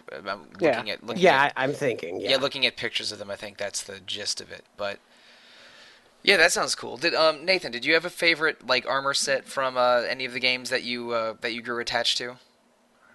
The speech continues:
Speaker 2: Uh, I wanna say something maybe like the Logicruise from Tri. It's also in,
Speaker 1: Mm.
Speaker 2: like, I think for,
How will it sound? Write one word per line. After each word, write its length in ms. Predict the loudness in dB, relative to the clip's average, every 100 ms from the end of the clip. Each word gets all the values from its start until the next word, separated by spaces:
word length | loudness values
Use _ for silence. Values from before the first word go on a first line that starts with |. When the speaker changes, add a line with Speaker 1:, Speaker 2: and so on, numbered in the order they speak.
| -20 -18 -10 0
Speaker 2:
Uh, 60 |
I 480 | 2 4 4 4 4
wanna 220 | 2 2
say 480 | -2 2 4 4 2
something 340 | 0 0 0
maybe 160 | 0 0
like 160 | 0 -2
the 80 |
Logicruise 800 | 0 0 -2 0 0 0 -4 -8
from 320 | -2 0 0 -2
Tri. 380 | 2 4 6 4
It's 300 | 2 0 0
also 260 | 2 2
in, 80 | 0
Speaker 1:
Mm. 80 | -2
Speaker 2:
like, 180 | -6 -6
I 40 |
think 180 | -10 -8
for, 260 | -4 -4